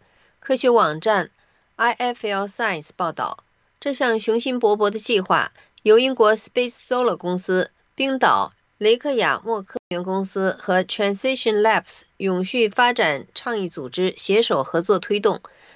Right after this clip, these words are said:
他们将在太空中建造一座太阳能发电站，预计二零三零年开始运作。初期发电量约为三十兆瓦，足够供应约一千五百到三千户家庭使用。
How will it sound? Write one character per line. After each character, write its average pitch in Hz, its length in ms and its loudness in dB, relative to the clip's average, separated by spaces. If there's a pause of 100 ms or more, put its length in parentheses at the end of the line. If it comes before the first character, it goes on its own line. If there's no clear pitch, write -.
(140)
他 - 100 -2
们 277 100 0
将 262 220 2
在 247 160 2
太 226 200 -4
空 233 200 -6
中 233 180 2
建 226 240 0
造 202 200 2
一 180 100 -2
座 185 280 2
太 208 200 -2
阳 196 220 0
能 180 180 -2
发 208 180 -2
电 202 200 -2
站， 190 260 -2 (460)
预 254 160 -2
计 226 200 -2
二 247 220 0
零 208 200 -2
三 254 340 -6
零 190 160 -4
年 156 200 -2
开 175 200 -4
始 160 140 -6
运 160 200 -4
作。 143 300 -4 (520)
初 285 240 -4
期 254 380 -2
发 240 160 2
电 240 180 0
量 220 220 0
约 220 140 0
为 196 280 0
三 240 280 -2
十 185 180 -4
兆 190 200 0
瓦， 95 280 -2 (380)
足 202 200 0
够 240 220 4
供 233 240 2
应 220 180 0
约 208 380 2
一 226 160 -6
千 208 260 0
五 196 100 -2
百 170 200 0
到 180 300 0
三 240 280 -4
千 220 280 -2
户 196 240 -4
家 185 200 -2
庭 175 220 -6
使 135 160 -8
用。 107 240 -6